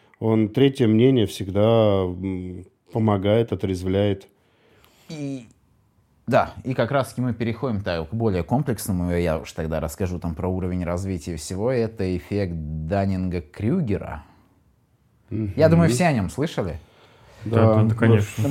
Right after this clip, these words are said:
Speaker 1: в этот, и в эту,
Speaker 2: Моё
Speaker 1: как
Speaker 2: любимое.
Speaker 1: «Пятница тринадцатого».
Speaker 2: А.
Speaker 1: А, нет. А, «Кошмар на улице Вязов».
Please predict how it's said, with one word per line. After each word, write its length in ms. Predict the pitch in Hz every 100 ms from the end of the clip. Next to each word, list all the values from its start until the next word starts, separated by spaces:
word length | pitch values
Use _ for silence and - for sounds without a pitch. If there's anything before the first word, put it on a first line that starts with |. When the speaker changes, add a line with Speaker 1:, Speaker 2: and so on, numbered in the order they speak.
| 135
Speaker 1:
в 40 | 120
этот, 420 | 113 101 95 107
и 120 | 104
в 240 | 98 98 92
эту, 340 | - - 98
Speaker 2:
Моё 220 | 107 107
Speaker 1:
как 80 | 104
Speaker 2:
любимое. 180 | 107 117
Speaker 1:
«Пятница 320 | 85 113 - -
тринадцатого». 760 | 104 101 98 85 85 90 113
Speaker 2:
А. 40 | 110
Speaker 1:
А, 20 |
нет. 280 | 113 98 - - - - - - - 123
А, 680 | 101 98 98 98 98 98
«Кошмар 360 | 95 117 147 123
на 100 | 113
улице 260 | 113 107 120
Вязов». 340 | 101 87